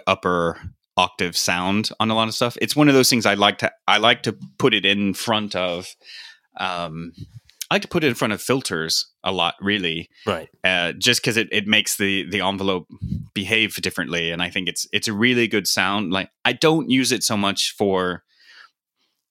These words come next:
Speaker 1: like, when I use an envelope, I don't really use it so much for, like, funk kind of stuff. I, I mostly use it for, like, synthy sounds to
Speaker 2: Right.
Speaker 1: put, like,
Speaker 2: Okay.
Speaker 1: to, to get, which is what, I, which is why I like the octave up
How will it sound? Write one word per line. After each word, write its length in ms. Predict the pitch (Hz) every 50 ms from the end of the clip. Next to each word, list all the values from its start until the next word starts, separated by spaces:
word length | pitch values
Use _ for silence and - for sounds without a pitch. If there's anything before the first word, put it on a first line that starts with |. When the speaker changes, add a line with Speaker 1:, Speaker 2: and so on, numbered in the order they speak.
| _ _ -
Speaker 1:
like, 220 | 117 117 107 -
when 100 | 135 135
I 60 | 135
use 220 | 139 135 131 117 117
an 80 | 110 110
envelope, 420 | 120 120 107 95 98 92 87 -
I 80 | - 95
don't 200 | 101 107 101 90
really 180 | 101 98 98
use 120 | 98 95 92
it 120 | 95 -
so 100 | - 113
much 200 | 98 90 87 -
for, 120 | - - 95
like, 200 | 87 85 82 - _ -
funk 640 | - - - - - - 107 104 101 - - - - _ -
kind 240 | - 113 107 98 95
of 80 | 92
stuff. 360 | - - - 92 117 139 -
I, 180 | - 98 104 95 -
I 60 | 98
mostly 580 | 101 104 107 113 113 110 117 113 - - 110 101
use 220 | 95 101 98 - 104
it 100 | 92 -
for, 540 | - - 98 92 90 90 87 85 85 - _ _ _ _ _ _ _ _ _ _ _ _ _ _ _ _ _ _ _ _ - -
like, 140 | 110 98 -
synthy 480 | - - - 120 127 123 - 92 85
sounds 640 | - - 90 78 78 76 73 78 82 - - - - _ _ _ _ _ 120
to 60 | 143 156
Speaker 2:
Right. 60 | 156
Speaker 1:
put, 160 | 117 101 -
like, 300 | 85 90 87 85 82 -
Speaker 2:
Okay. 320 | 113 - - 98 117 107
Speaker 1:
to, 20 | 87
to 220 | - - - 120
get, 280 | 101 110 101 71 80 104
which 160 | 131 131 -
is 120 | 139 117 104
what, 160 | 120 127 120
I, 80 | 117 87
which 220 | 98 117 127 -
is 80 | 117 101
why 220 | 107 110 117 117
I 40 | 120
like 180 | 113 113 113 -
the 100 | 117 101
octave 320 | 95 92 - - 92 107
up 260 | 147 165 160 - -